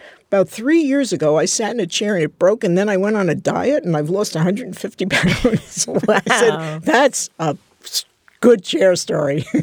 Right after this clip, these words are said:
Speaker 1: <laughs>
Speaker 2: So you've created a body of work now titled My Bio in Chairs.
Speaker 1: Mm-hmm.
Speaker 2: Um, one of the chairs is a chair from your public school. I think it was P S ninety-three.
Speaker 1: Yes.
Speaker 2: Is that correct?
Speaker 1: Yes, the first chair was a Public School ninety-three chair.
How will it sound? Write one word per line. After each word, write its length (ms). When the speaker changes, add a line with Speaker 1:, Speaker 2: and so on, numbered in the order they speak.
Speaker 1:
<laughs> 280
Speaker 2:
So 80
you've 180
created 400
a 60
body 340
of 140
work 360
now 460
titled 760
My 240
Bio 540
in 240
Chairs. 600
Speaker 1:
Mm-hmm. 160
Speaker 2:
Um, 260
one 220
of 120
the 80
chairs 560
is 340
a 60
chair 240
from 360
your 120
public 300
school. 240
I 80
think 180
it 40
was 120
P 160
S 160
ninety-three. 580
Speaker 1:
Yes. 240
Speaker 2:
Is 40
that 60
correct? 320
Speaker 1:
Yes, 260
the 140
first 380
chair 360
was 640
a 80
Public 320
School 440
ninety-three 680
chair. 640